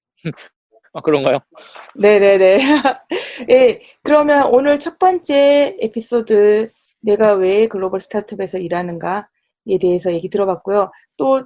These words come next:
Speaker 2: 다음 시간에, 어, 에피소드, 좋은 에피소드로 만나보도록 하겠습니다. 마지막 하실 말씀 있으신가요?
Speaker 1: 어, 어, 일-, 저는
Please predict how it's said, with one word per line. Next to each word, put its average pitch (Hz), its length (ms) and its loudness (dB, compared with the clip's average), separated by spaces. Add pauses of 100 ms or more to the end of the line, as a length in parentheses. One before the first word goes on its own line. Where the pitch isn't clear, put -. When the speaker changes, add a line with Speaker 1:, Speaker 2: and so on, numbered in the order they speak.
(120)
Speaker 2:
다음 226 260 0
시간에, 214 640 -4 (360)
어, 101 420 -2
에피소드, 202 720 -8 (880)
좋은 196 280 -6
에피소드로 208 720 -4
만나보도록 185 800 -8
하겠습니다. 185 760 -14 (220)
마지막 220 300 2
하실 349 200 -2
말씀 285 280 -2
있으신가요? 214 680 -4 (1600)
Speaker 1:
어, 170 600 -2 (2000)
어, 226 180 -4
일-, 254 120 4 (140)
저는 226 520 0